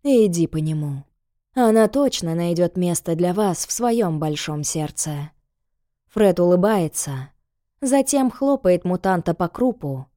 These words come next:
и громко выкрикивает: «Беги, Альфа, пошла!» Овчарка добегает до середины коридора, оборачивается.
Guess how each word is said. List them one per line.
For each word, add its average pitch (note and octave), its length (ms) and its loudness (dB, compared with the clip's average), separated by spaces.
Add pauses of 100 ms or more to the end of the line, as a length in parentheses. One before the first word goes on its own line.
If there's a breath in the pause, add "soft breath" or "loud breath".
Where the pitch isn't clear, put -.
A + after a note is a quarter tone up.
(200)
и C#4 120 2
громко E3 440 2
выкрикивает: D3 880 -4 (600)
«Беги, C#4+ 420 8
Альфа, F#3 680 8
пошла!» G3+ 680 4 (880)
Овчарка A#3 640 0
добегает G3+ 540 4
до G#3 100 4
середины A3+ 500 2
коридора, G#3+ 680 2 (260)
оборачивается. D#3 1120 -4